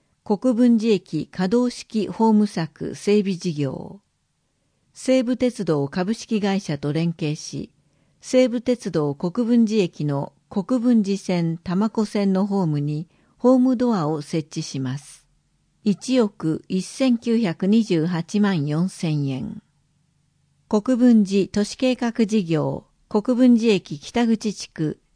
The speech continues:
第一種市街地再開発事業特別会計繰り出し金。公共施設整備費、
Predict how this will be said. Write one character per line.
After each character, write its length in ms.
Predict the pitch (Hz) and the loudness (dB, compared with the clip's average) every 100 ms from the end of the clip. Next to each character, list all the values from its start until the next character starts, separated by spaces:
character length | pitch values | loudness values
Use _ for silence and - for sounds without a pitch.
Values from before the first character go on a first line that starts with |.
| _ 185 | _ -2
第 380 | 247 233 196 | 2 4 2
一 220 | 214 - - | 0 -4 -2
種 200 | 156 - | -2 -4
市 200 | - 196 | -2 2
街 220 | 233 220 | 4 2
地 180 | - 156 | 0 -4
再 260 | 175 233 226 | 0 0 0
開 220 | 226 226 | 0 2
発 280 | 220 214 196 | 0 -2 -2
事 160 | 208 | 0
業 320 | 170 147 135 139 | 0 0 0 -4
特 300 | 175 196 233 | -4 0 0
別 240 | 226 - | 0 -2
会 240 | 233 208 | -2 0
計 380 | 180 151 139 143 - | -2 -2 -2 -4 -6
繰 120 | 175 | -2
り 140 | 202 | -2
出 120 | 185 190 | 0 -4
し 140 | - | -8
金。 380 | _ 143 143 - _ _ _ _ _ _ _ _ _ _ | _ -6 -6 -8 _ _ _ _ _ _ _ _ _ _
公 220 | - 254 | 2 2
共 300 | 254 247 233 | 2 2 2
施 80 | 233 | 2
設 260 | - 247 - | -2 -4 -4
整 300 | - 214 190 | -4 0 0
備 160 | 170 | 0
費、 260 | - 160 | -4 -8